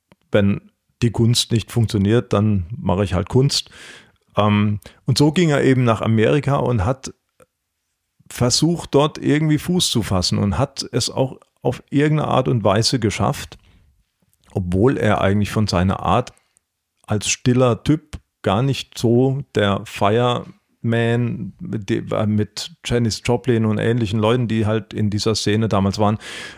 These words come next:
Ähm, und er war zusätzlich noch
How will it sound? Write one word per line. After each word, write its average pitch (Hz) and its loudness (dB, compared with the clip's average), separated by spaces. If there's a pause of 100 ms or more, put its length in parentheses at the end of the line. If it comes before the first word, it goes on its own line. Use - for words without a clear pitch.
(140)
Ähm, 110 2 (540)
und 175 4
er 127 -2
war 135 -2
zusätzlich 151 -2
noch 123 -2